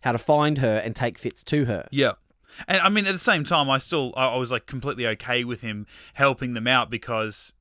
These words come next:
Speaker 2: it wasn't like he, e-, even if he is a robot,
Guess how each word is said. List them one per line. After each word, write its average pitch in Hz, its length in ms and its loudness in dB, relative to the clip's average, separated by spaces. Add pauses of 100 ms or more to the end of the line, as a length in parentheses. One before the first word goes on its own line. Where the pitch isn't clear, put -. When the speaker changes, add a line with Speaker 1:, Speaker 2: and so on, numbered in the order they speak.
(380)
Speaker 2:
it 139 140 -8
wasn't 147 320 0
like 127 260 0
he, 127 120 -8
e-, 120 280 -8
even 127 300 -6
if 107 80 -10
he 117 100 -4
is 113 120 -4
a 107 40 -10
robot, 117 440 0